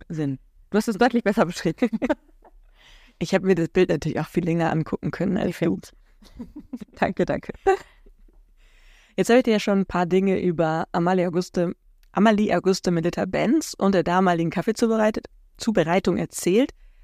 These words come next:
Speaker 2: Kannst du dir vorstellen, um was es sich bei diesem Patent handelt, von dem ich dir eingangs erzählt hatte?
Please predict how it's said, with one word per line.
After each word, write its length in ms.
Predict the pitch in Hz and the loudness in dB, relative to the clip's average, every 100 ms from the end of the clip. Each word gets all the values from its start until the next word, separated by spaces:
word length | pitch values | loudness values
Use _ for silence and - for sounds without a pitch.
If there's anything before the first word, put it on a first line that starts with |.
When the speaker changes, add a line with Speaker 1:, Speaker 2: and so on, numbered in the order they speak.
| - _ - _ | -20 _ -20 _
Speaker 2:
Kannst 260 | - 226 - | 0 2 4
du 60 | |
dir 140 | 233 233 | 2 2
vorstellen, 760 | - 170 165 - - 147 117 - | 0 0 0 -2 -4 -4 -6 -6
um 160 | 165 - | -4 0
was 180 | 202 | 0
es 140 | 226 - | -2 0
sich 200 | 214 226 | 0 0
bei 120 | 190 | 0
diesem 240 | 190 196 | 0 -2
Patent 580 | - 180 - 175 180 - | -2 -6 -2 -2 -2 -2
handelt, 640 | 180 190 208 262 370 - - _ - _ _ _ | 0 2 4 2 0 -4 -18 _ -20 _ _ _
von 120 | 196 | 2
dem 100 | 202 | 4
ich 60 | 214 | 4
dir 120 | 202 | 2
eingangs 300 | 196 214 220 | 2 2 0
erzählt 360 | 208 - 220 220 | -2 0 0 0
hatte? 280 | 226 254 | 0 0